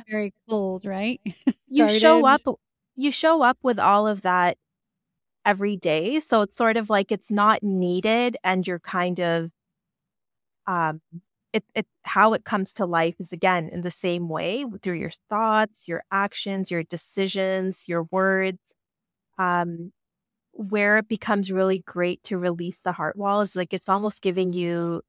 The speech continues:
Speaker 2: a fresh lens, you know, and people always say when they release an heart wall, they feel lighter, they feel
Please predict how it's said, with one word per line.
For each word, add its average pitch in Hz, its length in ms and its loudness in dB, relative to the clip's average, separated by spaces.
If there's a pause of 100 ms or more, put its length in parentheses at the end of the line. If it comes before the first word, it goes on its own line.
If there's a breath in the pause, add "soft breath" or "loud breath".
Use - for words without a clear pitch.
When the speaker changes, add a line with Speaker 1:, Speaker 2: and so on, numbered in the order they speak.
(100)
Speaker 2:
a 175 60 -14
fresh - 400 -4
lens, 170 440 -4 (560)
you 190 80 -6
know, 170 260 0
and 185 200 -6
people 190 360 -2
always 180 400 0
say 175 240 0
when 170 180 -2
they 175 120 -2
release 185 440 -4
an 175 80 -4
heart 165 300 -2
wall, 175 380 -4 (640)
they 196 140 2
feel 180 440 -2
lighter, 175 560 0
they 180 180 -4
feel 170 260 -4